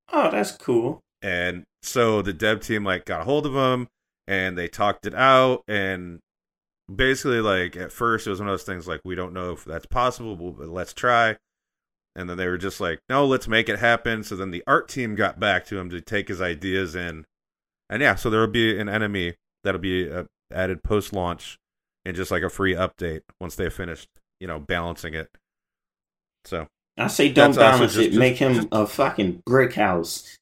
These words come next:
Speaker 1: <laughs>
Speaker 2: Well, no, it's, I guess it's gonna be, um, this thing where it,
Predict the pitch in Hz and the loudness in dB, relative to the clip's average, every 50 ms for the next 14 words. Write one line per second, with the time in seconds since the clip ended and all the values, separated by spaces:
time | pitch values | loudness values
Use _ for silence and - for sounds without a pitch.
0 | _ _ - 113 - - - 320 330 - - - 349 - - - - - - _ | _ _ -8 -8 -6 0 2 2 2 2 0 0 0 0 0 -4 -8 -10 -10 _
1 | _ _ _ _ _ _ _ _ _ _ _ _ _ _ _ _ _ _ _ 131 | _ _ _ _ _ _ _ _ _ _ _ _ _ _ _ _ _ _ _ 2
2 | 160 170 175 190 202 202 196 165 165 156 - - 151 160 156 220 247 269 233 - | 4 4 6 8 8 8 8 8 6 2 0 0 2 4 6 4 4 4 0 0
3 | 233 202 190 160 143 165 160 156 151 147 139 127 120 113 107 104 95 95 90 - | 2 2 2 4 6 6 8 8 10 10 10 10 10 10 8 8 6 2 -2 -4
4 | - - - - - _ _ _ _ _ _ _ _ _ - - - 110 - - | -8 -10 -14 -20 -20 _ _ _ _ _ _ _ _ _ -10 -4 -4 -4 0 0
5 | 131 120 113 110 107 104 101 98 - 110 110 107 101 - | 0 0 2 2 4 4 4 2 2 2 0 0 0 -2